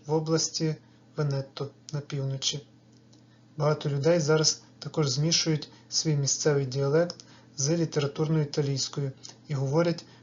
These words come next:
на безлічі своєрідних суржиків. На карті праворуч позначено, де поширені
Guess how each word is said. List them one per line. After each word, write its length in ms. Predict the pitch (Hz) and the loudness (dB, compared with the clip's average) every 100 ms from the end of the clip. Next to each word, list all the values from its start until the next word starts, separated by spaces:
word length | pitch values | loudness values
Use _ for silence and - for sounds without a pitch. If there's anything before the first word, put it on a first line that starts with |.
| - | -8
на 80 | 143 | -4
безлічі 640 | 123 160 160 165 - 165 151 | 2 2 2 0 2 0 0
своєрідних 640 | - - 143 135 151 160 156 | -2 -2 -2 0 0 0 0
суржиків. 600 | - 143 127 127 - 135 - - - - - - - - - - - - - - - - - - - - | -2 -4 -2 -4 -6 -8 -12 -20 -20 -20 -20 -20 -20 -20 -20 -20 -20 -20 -20 -20 -20 -20 -20 -20 -20 -4
На 80 | 147 | -2
карті 520 | - 156 - - 147 131 | 4 4 4 2 2 2
праворуч 480 | - 139 160 170 160 | 2 4 6 6 2
позначено, 800 | - 139 143 147 147 151 139 139 - - - - - | 0 0 2 4 4 4 2 0 -4 -16 -20 -20 -8
де 180 | - 143 | 0 2
поширені 840 | 151 143 - 156 147 143 139 139 | 2 6 6 6 2 2 0 -2